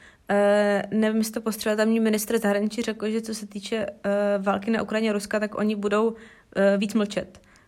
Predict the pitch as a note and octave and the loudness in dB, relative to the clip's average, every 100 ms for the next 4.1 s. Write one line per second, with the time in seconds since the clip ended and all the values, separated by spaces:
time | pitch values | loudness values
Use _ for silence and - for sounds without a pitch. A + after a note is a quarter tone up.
0 | _ G3 F#3+ F#3 F#3+ - G#3 - G3+ G3 | _ -4 -2 -2 -6 -8 -10 -4 -2 0
1 | G3+ G3+ G3 G3 F#3+ - - F#3 F#3 G3 | 2 0 0 -2 -4 -6 -4 -4 -4 -6
2 | F#3+ F3+ F#3 F#3 F3+ - - F#3 F#3+ F#3 | -4 -4 -6 -8 -10 -10 -10 -8 -6 -6
3 | F#3 F#3+ G3 - - - _ G3+ G3 G3+ | -8 -12 -16 -20 -20 -20 _ 2 4 4
4 | G3+ | 0